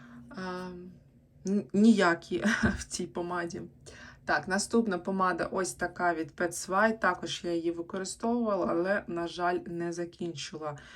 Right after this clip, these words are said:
Сто дев'яностий відтінок. Ось така тут у нас помада. Так, ну, сподівалася, результат все-таки буде краще, але не так багато я її використовувала.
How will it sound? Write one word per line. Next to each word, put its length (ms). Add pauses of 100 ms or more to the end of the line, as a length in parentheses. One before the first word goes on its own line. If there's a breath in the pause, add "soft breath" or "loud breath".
(100)
Сто 260
дев'яностий 720
відтінок. 760 (1040 loud breath)
Ось 380
така 600 (840 loud breath)
тут 300
у 20
нас 260
помада. 840 (580 soft breath)
Так, 460 (400 loud breath)
ну, 420 (640 loud breath)
сподівалася, 760
результат 560
все-таки 460
буде 260
краще, 580
але 300 (400 loud breath)
не 140
так 320
багато 520
я 180
її 200
використовувала. 1160